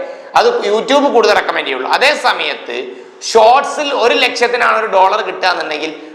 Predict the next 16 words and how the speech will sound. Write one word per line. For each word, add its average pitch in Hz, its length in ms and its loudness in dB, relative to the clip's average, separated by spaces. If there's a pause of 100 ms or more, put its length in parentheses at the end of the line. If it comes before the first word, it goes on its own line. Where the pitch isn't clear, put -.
(140)
ഷോർട്സിൽ 226 520 2 (160)
ഒരു 233 120 4 (100)
ലക്ഷവും 233 400 0
രണ്ട് 190 240 -2
ലക്ഷവും 233 340 0
മൂന്ന് 190 220 0
ലക്ഷവും 196 320 -2
പത്ത് 180 240 -2
ലക്ഷവും - 320 -2 (580)
വ്യൂസ് 220 460 4
കിട്ടുക 180 300 2
എന്നുള്ള 170 240 2
അത്ര - 160 -4 (100)
എളുപ്പമുള്ള 165 460 -2 (120)
ബുദ്ധിമുട്ടുള്ള 170 580 0
കാര്യമല്ല. 104 300 -4